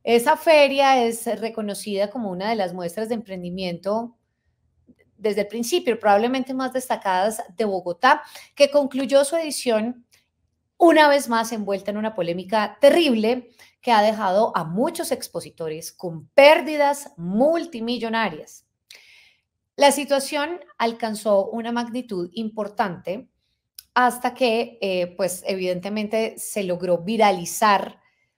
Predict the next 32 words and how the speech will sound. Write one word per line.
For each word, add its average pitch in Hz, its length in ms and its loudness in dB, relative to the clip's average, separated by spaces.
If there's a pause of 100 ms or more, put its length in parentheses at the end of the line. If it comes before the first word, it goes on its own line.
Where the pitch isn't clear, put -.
(240)
varios 233 600 6
videos 196 400 -2
de 208 100 -2
varios 196 320 0
emprendedores, 196 880 -2 (460)
em, 185 500 -4
quejándose 202 800 0
de 185 160 -6
lo 180 80 -4
que 180 120 -8
había 160 220 -4
pasado. 175 640 -4
Esta, 208 440 -4
como 208 180 -8
les 175 180 -6
digo, 180 220 -8
no 208 300 -2
es 185 160 -8
la 175 160 -6
primera 160 400 -8
vez 175 340 -2 (1040)
que 294 400 6
esta 247 300 2
feria 208 300 0
se 214 180 -2
ve 180 560 0
involucrada 196 580 -2
en 180 80 -6
un 190 80 -8
escándalo 180 460 -8
como 226 260 -4
estos. 277 600 0